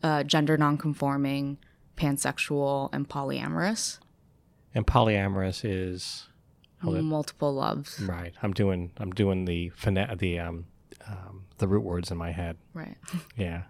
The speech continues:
Speaker 2: Took me a second there. I got, I got there actually before you did, but
Speaker 1: <laughs>
Speaker 2: brain was processing a little bit. So it's interesting the way you just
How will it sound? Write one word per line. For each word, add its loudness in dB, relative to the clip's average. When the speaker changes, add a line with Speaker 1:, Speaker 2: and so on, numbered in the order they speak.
Speaker 2:
Took 8
me 6
a 0
second -4
there. -6
I 8
got, 12
I 12
got 12
there 12
actually 10
before 10
you 10
did, 4
but 0
Speaker 1:
<laughs> -14
Speaker 2:
brain 2
was 0
processing -6
a -6
little -2
bit. -6
So 8
it's 6
interesting 4
the 6
way 6
you 2
just -2